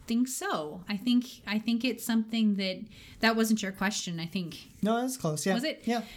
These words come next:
Speaker 1: Um, I think it does deserve to be, to be salvaged. I think for two reasons. I think it's, it's a worthwhile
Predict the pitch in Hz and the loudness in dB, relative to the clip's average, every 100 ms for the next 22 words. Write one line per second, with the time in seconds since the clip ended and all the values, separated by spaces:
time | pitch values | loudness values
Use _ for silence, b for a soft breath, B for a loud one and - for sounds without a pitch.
0 | B - 202 190 180 175 - - 226 269 | B 0 2 2 0 -6 -8 0 2 2
1 | 277 254 262 262 233 220 214 208 208 196 | 2 2 0 0 0 2 0 -2 -2 -4
2 | - - 214 208 208 190 175 190 190 202 | -8 -6 -4 -2 -2 -2 -4 -4 -2 -2
3 | 196 - B B B 220 220 269 240 190 | -4 -8 B B B -2 0 2 2 2
4 | 190 202 202 180 196 190 190 190 185 - | 2 0 0 0 0 -2 -2 -4 -4 -8
5 | - - - - - - _ _ _ - | -8 -10 -14 -20 -20 -20 _ _ _ -10
6 | 214 214 190 196 220 220 196 185 180 175 | -4 0 2 4 2 2 0 2 2 2
7 | 170 170 | -2 -6